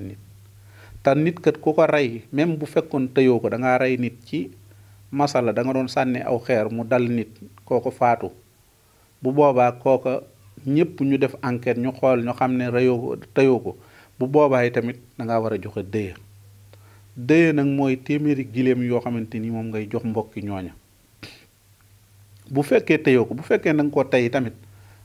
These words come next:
bu boobaa tamit loolu da nga ko war a joxe. Da ngaa war a joxe lu toll ci téeméeri giléem. Téeméeri giléem nag bu ñu ko doon xayma giléem yu yem,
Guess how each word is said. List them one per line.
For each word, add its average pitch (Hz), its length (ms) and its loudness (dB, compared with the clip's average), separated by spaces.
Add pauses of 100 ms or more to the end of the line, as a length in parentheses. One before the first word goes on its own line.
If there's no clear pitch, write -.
(200)
bu 143 100 -6
boobaa 151 360 4
tamit 139 260 -4
loolu 131 280 2
da 120 120 0
nga 123 80 -6
ko 117 120 -2
war 113 120 0
a 107 80 -4
joxe. 95 240 -10 (960)
Da 123 60 -8
ngaa 123 100 2
war 127 100 4
a 123 80 -4
joxe 123 160 -8
lu 113 140 -4
toll 113 280 -2
ci 117 100 -10
téeméeri 143 500 0
giléem. 107 320 -6
Téeméeri 165 340 -4
giléem 143 220 0
nag 143 140 -2
bu 170 100 -6
ñu 180 60 -8
ko 175 100 -4
doon 160 140 -4
xayma 135 340 -2
giléem 131 340 -2
yu 117 140 -4
yem, 110 180 -2